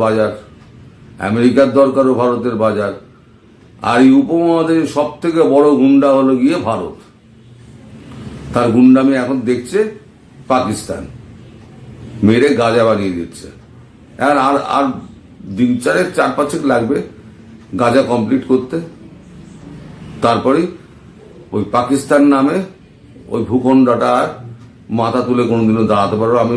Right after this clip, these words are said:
বলেছিলাম কোমর ভাঙবে, তা মাথা তুলে দাঁড়াতে পারবে না। হ্যাঁ, এখন যে প্রসঙ্গে ছিলাম আমরা, সেটা হচ্ছে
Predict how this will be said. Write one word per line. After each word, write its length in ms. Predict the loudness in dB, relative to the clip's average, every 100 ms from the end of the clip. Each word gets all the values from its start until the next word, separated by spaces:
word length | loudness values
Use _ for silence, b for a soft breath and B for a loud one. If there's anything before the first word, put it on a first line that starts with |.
| -2
বলেছিলাম 360 | 0 0 0 0 2
কোমর 260 | 2 4 2
ভাঙবে, 280 | 0 0 0 -2 -10 -20 -20 -20 -8
তা 80 | -4 -2 -2
মাথা 260 | -2 0 -2
তুলে 160 | 0 0 0
দাঁড়াতে 260 | -2 -4 -8
পারবে 200 | -10 -12 -12
না। 60 | -6
হ্যাঁ, 180 | -2 -2 -2
এখন 180 | 0 0 -2 B B B B -10 0
যে 80 | 0 2
প্রসঙ্গে 360 | 0 0 0 0
ছিলাম 260 | 0 2 2 -2
আমরা, 200 | -10 -18 -20 -20 -20 -20 -20 -20 -20 -20 -20 -20 -20 -18 -16 -14 -2
সেটা 200 | 0 4 2
হচ্ছে 280 | 0 -6